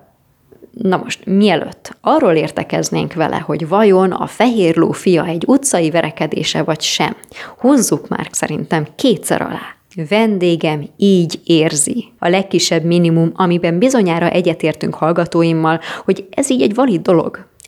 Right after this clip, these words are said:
Találkozott egy történettel. Kiváltott belőle valamilyen érzelmeket. Ezek az ő érzelmei, ezek az ő érzelmei, és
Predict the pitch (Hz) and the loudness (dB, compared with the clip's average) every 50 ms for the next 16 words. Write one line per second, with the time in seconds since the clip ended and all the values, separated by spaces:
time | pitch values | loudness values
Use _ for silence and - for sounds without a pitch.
0 | _ _ - 277 302 277 185 165 - 175 165 170 165 - - 160 156 - - 170 | _ _ 0 2 2 2 2 2 2 0 2 2 0 0 -2 -8 -6 -4 -2 -2
1 | 160 151 - - 147 156 151 - - - - - - - 170 - - - - - | -2 -2 -2 -4 -4 -2 -2 -4 -6 -6 -6 -6 -4 -4 -6 -8 -10 -14 -12 -10
2 | - - - - - _ _ - - 302 294 262 220 185 185 - - - 165 175 | -10 -10 -12 -14 -18 _ _ -2 0 2 4 4 4 2 0 -2 -4 -2 0 2
3 | 175 180 170 160 156 - - - - - _ - 165 175 165 160 156 156 - 143 | 2 4 4 4 2 2 0 -4 -6 -14 _ -2 0 0 0 0 0 -2 -4 -6
4 | 143 - - 160 151 151 - - 156 151 - - - - - - - - - - | -6 -4 -4 -2 -2 -2 -2 -2 -2 -2 -2 -4 -6 -6 -8 -10 -12 -14 -14 -16
5 | _ _ _ - 302 247 220 220 214 - - - - 294 - - - - - - | _ _ _ 0 2 2 2 2 0 -2 -4 -12 -14 -10 -8 -6 -4 -4 -4 -4
6 | - - - 226 220 208 190 175 180 165 165 165 165 160 160 156 151 151 - - | -4 -2 2 2 2 2 2 2 0 2 2 2 2 0 0 -2 -4 -6 -10 -16
7 | - - - - 247 220 - - 202 190 - - - - - _ _ _ - 185 | -20 -18 -8 -2 -2 0 0 0 -4 -6 -6 -8 -8 -10 -10 _ _ _ 2 4
8 | 180 180 180 175 170 170 170 - - 196 180 170 160 156 - 170 160 160 160 156 | 6 6 6 6 4 2 -2 -4 0 2 2 2 2 0 0 0 0 0 0 0
9 | 156 160 156 156 151 - - - - - - - - - | 0 0 0 -2 -4 -6 -10 -12 -10 -12 -12 -12 -12 -10